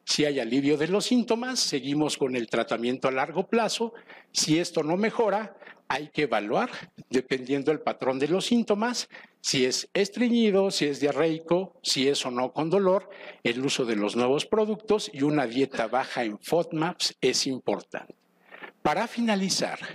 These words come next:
les presento este artículo que me pareció muy interesante. Lo que los enfermos con síndrome de intestino, eh,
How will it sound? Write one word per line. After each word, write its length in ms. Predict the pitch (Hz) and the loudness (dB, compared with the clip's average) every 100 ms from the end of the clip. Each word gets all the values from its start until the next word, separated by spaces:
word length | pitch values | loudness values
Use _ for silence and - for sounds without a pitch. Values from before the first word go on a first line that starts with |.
| - _ - | -18 _ -2
les 200 | 127 131 | 0 0
presento 480 | - 120 147 156 175 | 0 0 0 0 0
este 200 | - 180 | 0 0
artículo 560 | 165 180 - 120 131 - - - - - _ | 0 -4 0 0 0 -2 -14 -16 -16 -18 _
que 120 | 147 | -4
me 140 | 151 147 | -2 -2
pareció 680 | 143 147 - 180 196 - - _ _ - | -2 -2 0 2 2 -2 -18 _ _ 0
muy 380 | 147 175 175 | 4 4 2
interesante. 1000 | 165 160 - 107 92 - _ _ - - - _ _ _ _ _ _ - _ _ _ _ _ - | -2 -2 -2 0 -2 -4 _ _ -16 -16 -18 _ _ _ _ _ _ -20 _ _ _ _ _ 0
Lo 220 | 151 202 | 2 4
que 120 | 202 | 2
los 240 | 190 190 180 | 0 0 -2
enfermos 640 | 175 - 262 269 254 247 | -2 0 0 2 0 2
con 160 | - 160 | 0 0
síndrome 420 | - 208 208 180 | 0 2 2 2
de 60 | 147 | 2
intestino, 720 | 135 143 - 190 196 170 156 - | 2 0 2 2 4 4 2 0
eh, 300 | 139 117 107 | 2 2 0